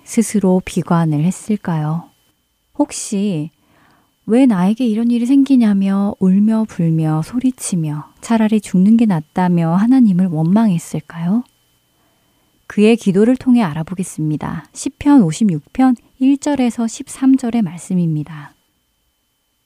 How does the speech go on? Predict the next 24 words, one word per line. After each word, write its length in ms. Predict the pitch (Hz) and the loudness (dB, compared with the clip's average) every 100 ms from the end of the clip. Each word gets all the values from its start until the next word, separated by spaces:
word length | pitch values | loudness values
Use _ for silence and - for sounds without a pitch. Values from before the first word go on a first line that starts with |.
| _ _ _ _ _ _ _ _ | _ _ _ _ _ _ _ _
하나님이여, 840 | - 247 240 220 190 185 180 180 | 0 4 6 6 4 4 2 2
내게 280 | 175 180 202 | 0 0 0
은혜를 460 | 185 180 208 208 214 | 0 2 2 2 0
베푸소서. 920 | 185 - 208 196 180 - 156 156 - | -4 -6 -6 -6 -8 -8 -8 -8 -12
사람이 480 | - 254 254 254 247 | -10 -4 2 6 6
나를 260 | 165 156 | 4 0
삼키려고 800 | 170 233 240 - 226 180 - 175 | -2 0 0 0 -2 -2 -2 -4
종일 480 | 180 - 190 196 208 | -4 0 2 2 0
치며 400 | - - 254 247 | -4 -2 0 0
압제하나이다. 1040 | 165 175 - 190 175 160 160 160 151 151 _ _ _ _ _ _ - | -2 -8 -6 -2 -2 -2 -6 -8 -10 -10 _ _ _ _ _ _ -2
내 100 | 202 | 2
원수가 480 | 196 190 196 - 214 | 4 4 2 -2 -4
종일 380 | - 208 208 | 0 0 2
나를 240 | 196 160 170 | 0 0 -2
삼키려 440 | - 233 - 226 | -2 -4 -2 -4
하며 540 | 190 170 156 147 147 160 | -2 -2 -2 -2 -4 -4
나를 340 | 165 160 170 175 | -2 0 0 0
교만하게 500 | 196 190 196 180 190 | 0 0 0 -2 -6
치는 340 | - 240 233 | -2 2 2
자들이 400 | 233 170 170 165 | 2 -4 -4 -2
많사오니 840 | 160 151 156 - 170 160 156 156 151 _ _ _ _ | -2 -2 -4 -4 -4 -2 -2 -4 -6 _ _ _ _
내가 300 | 175 170 180 | -2 0 0
두려워하는 640 | 185 202 190 202 208 202 202 | -2 -2 0 0 0 0 0
날에는 560 | 180 160 156 156 156 | 0 -2 -4 -2 -4